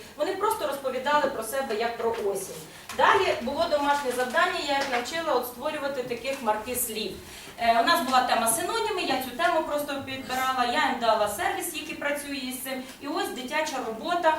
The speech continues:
Батьки не допомагали, ми декілька хмарок нашого класу створили прямо в класі, е, на комп'ютері, а далі вони вдома працювали.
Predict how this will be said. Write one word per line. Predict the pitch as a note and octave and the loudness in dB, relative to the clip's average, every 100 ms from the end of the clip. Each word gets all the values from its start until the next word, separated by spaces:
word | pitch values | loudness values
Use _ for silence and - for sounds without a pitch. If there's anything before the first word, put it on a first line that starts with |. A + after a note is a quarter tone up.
| - - - - - - | 0 -12 -16 -14 -4 0
Батьки | C#4 - D#4 | 0 2 4
не | C#4+ D4 | 6 6
допомагали, | C4+ C4 A#3+ B3+ E4 E4+ D4 | 6 2 2 6 8 8 6
ми | C#4 C#4+ B3+ | 4 2 2
декілька | C4+ C4+ C4 C4 | 2 0 -2 -2
хмарок | B3 B3 C4 C4 | 0 0 0 0
нашого | B3 - B3 | 0 0 -2
класу | B3 A3+ B3 | 0 0 -2
створили | - A#3+ B3 A#3+ | -4 0 2 2
прямо | A#3 A#3 G#3+ | 2 0 0
в | G#3 | -2
класі, | C#4+ E4 - - D#4+ | 2 4 2 0 -2
е, | C#4+ - C4+ C4+ C4+ | -4 -4 -2 -2 -2
на | C4+ | -4
комп'ютері, | C#4 B3+ C#4 C4 B3 | -4 -6 -6 0 2
а | |
далі | B3 F#4 E4+ | 4 4 2
вони | C4+ | -2
вдома | C4 D#4 B3+ | -2 0 0
працювали. | - A3+ B3 A3+ G#3 | 0 -2 2 4 4